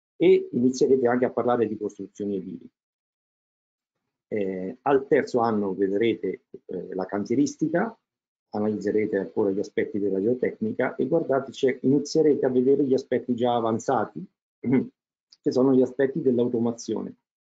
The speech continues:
L'automazione perché? Perché come vi dicevo, gli edifici hanno, gli edifici, specialmente i grandi edifici, hanno una componente domotica, per capirci, molto evoluta e, eh, così come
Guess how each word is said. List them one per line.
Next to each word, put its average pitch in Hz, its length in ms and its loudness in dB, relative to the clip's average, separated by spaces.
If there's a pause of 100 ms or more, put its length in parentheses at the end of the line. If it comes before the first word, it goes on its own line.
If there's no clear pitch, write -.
(140)
L'automazione 147 560 2
perché? 127 380 2
Perché 123 280 0
come 131 260 0
vi 117 100 -6
dicevo, 127 560 0 (280)
gli 120 120 0
edifici 123 560 -2
hanno, 113 500 -2
gli 120 180 0 (440)
edifici, 117 420 -4
specialmente 98 420 -2
i 98 40 2
grandi 107 280 2
edifici, 101 520 -6 (400)
hanno 127 500 2
una 131 280 2
componente 131 680 0
domotica, 104 720 -2 (360)
per - 180 -14
capirci, - 640 -12 (340)
molto 151 260 0
evoluta 110 580 -4 (600)
e, 175 380 2 (140)
eh, - 240 -20 (180)
così 127 340 -4
come 113 360 2